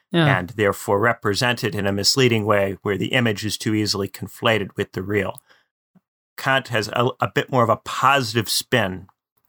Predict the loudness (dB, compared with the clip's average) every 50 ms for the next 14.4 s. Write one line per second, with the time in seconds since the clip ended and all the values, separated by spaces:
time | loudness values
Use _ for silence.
0 | _ _ _ _ _ 0 0 2 2 0 2 4 4 4 4 6 6 6 6 6
1 | 4 0 -6 -12 -20 -20 _ _ _ _ _ _ _ _ _ _ _ _ _ _
2 | _ _ _ _ -10 -6 -4 -4 -4 -4 -4 -2 0 0 2 2 0 0 0 0
3 | 0 -2 -2 0 2 4 4 4 4 2 0 _ _ _ _ _ _ _ _ _
4 | _ _ -20 -20 -18 -6 0 2 2 4 4 2 0 -2 -2 0 2 4 4 2
5 | 2 0 -2 -4 -4 -6 -6 -6 -4 0 4 4 4 4 4 2 2 0 0 -2
6 | -4 -6 -8 -10 -12 _ _ _ _ _ _ _ _ _ _ _ _ -20 -20 -8
7 | -4 -4 -2 -2 -2 -4 -2 0 0 2 2 2 2 2 2 2 2 0 -2 -6
8 | -10 -14 -20 _ _ _ -2 0 0 0 2 0 -2 -2 -2 -4 -6 -8 -8 -16
9 | -14 _ 0 2 2 2 2 0 0 2 2 4 4 2 0 -4 -2 2 4 4
10 | 4 4 2 2 2 2 2 2 0 -4 -2 -2 -2 -2 -2 -6 -8 -8 -6 -2
11 | 0 2 2 2 0 -2 -4 -6 -6 -6 -6 -8 -6 -4 -2 0 0 0 -2 -6
12 | -8 -14 -20 -20 -20 -20 -12 _ -8 -8 -4 0 2 4 4 4 4 2 2 2
13 | 4 4 4 4 2 4 6 6 8 8 6 6 4 2 0 0 0 0 2 2
14 | 0 0 -2 -4 -10 -18 -20